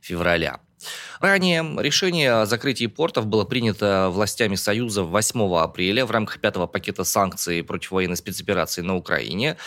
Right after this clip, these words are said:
Говорилось о том, что доступ судов под российским флагом будет запрещен после шестнадцатого апреля. Есть исключение из этого списка.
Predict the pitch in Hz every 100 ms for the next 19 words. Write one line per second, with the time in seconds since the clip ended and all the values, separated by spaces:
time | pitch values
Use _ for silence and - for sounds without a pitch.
0 | - - - 107 147 190 175 127 135 120
1 | 113 104 139 - - - 117 104 98 92
2 | 104 - 127 - 196 160 120 123 117 98
3 | 101 107 90 - 143 185 180 - 156 -
4 | - 104 - 90 92 - 92 92 - 90
5 | 90 80 - - - - - 160 214 196
6 | - 165 135 104 87 85 87 98 - 190
7 | 214 - 151